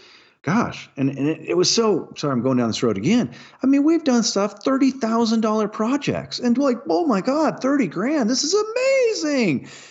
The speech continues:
And then by the time you're like, "Oh my God," and I'm already clawing for the next project because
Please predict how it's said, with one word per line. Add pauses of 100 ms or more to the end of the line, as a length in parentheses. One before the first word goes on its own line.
(140)
And
then
by
the
time
you're
like,
"Oh
my
God,"
and
I'm
already (680)
clawing
for
the
next
project
because